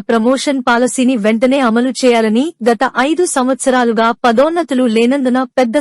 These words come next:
సంఖ్యలో యువ అధికారులు విశాఖ ఉక్కును వదిలి వెళ్లిపోతున్నారని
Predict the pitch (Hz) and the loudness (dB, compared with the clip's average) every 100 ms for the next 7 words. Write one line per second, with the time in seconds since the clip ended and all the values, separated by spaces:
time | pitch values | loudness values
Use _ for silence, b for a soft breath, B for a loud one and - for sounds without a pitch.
0 | - 262 240 247 240 254 202 254 330 277 | -2 -2 0 2 2 2 0 0 0 0
1 | 214 226 240 233 240 247 202 233 320 320 | 0 0 0 0 -2 -2 -2 0 -2 0
2 | 311 233 - 262 226 214 233 247 226 220 | -2 -2 -2 -2 0 0 0 0 0 0
3 | 214 214 233 214 202 185 180 | 0 -2 0 0 0 -2 -4